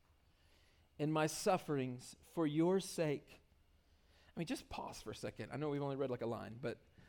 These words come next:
pause for a <laughs> second. Paul, you're rejoicing in suffering? Like,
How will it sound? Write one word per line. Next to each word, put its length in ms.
pause 240
for 80
a 40
<laughs> 160
second. 280
Paul, 480
you're 200
rejoicing 1080
in 160
suffering? 800
Like, 160